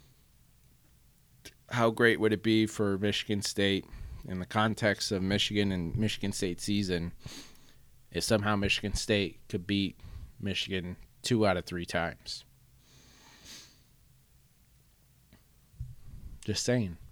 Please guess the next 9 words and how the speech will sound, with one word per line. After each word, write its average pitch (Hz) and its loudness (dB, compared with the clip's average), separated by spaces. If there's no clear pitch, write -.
it's 98 -6
out 104 -2
there. 101 -6
I'm, 87 -10
I'm 110 0
feeling 139 6
a 110 2
little 120 6
con-, 107 0